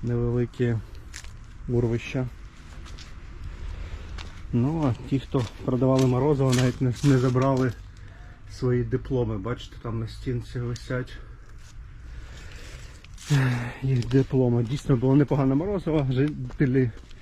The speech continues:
Вінниці можуть його скуштувати в своєму місті, мешканці Одеси в Одесі можуть скуштувати. І мешканці Івано-Франковська навіть можуть скуштувати біля кав'ярні Простір Ко-,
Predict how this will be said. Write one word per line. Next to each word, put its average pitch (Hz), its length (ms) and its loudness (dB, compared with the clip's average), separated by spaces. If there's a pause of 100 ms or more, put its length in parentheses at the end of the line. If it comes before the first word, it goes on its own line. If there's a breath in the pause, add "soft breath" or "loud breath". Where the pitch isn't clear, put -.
(380 loud breath)
Вінниці 127 640 4
можуть 123 380 2
його 123 200 -2
скуштувати 127 640 -2
в - 40 -6
своєму 170 360 0
місті, 151 360 0
мешканці 131 640 0
Одеси 147 680 0 (1120 loud breath)
в 131 40 -2
Одесі 120 460 -2
можуть 120 180 -6
скуштувати. - 560 -4
І 170 120 10
мешканці 143 440 4
Івано-Франковська 139 760 0
навіть 113 240 -2
можуть 117 240 -2
скуштувати 131 640 -2 (220)
біля 127 160 2
кав'ярні 131 560 4
Простір 147 480 2
Ко-, - 240 0